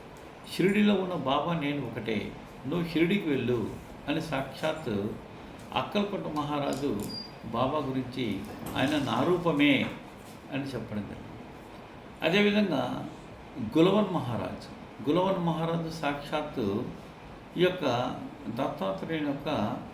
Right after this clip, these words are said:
ఉపాసకుడు, దత్త అవతారం అని చెప్పి చెప్తారు ఆయన.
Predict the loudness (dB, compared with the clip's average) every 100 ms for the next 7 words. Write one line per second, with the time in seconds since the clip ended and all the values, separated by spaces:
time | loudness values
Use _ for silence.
0 | -14 -16 -16 -16 -14 -10 -2 -2 -2 -6
1 | -8 -8 -2 0 0 0 0 2 2 2
2 | 0 -2 -4 -6 -4 -4 -4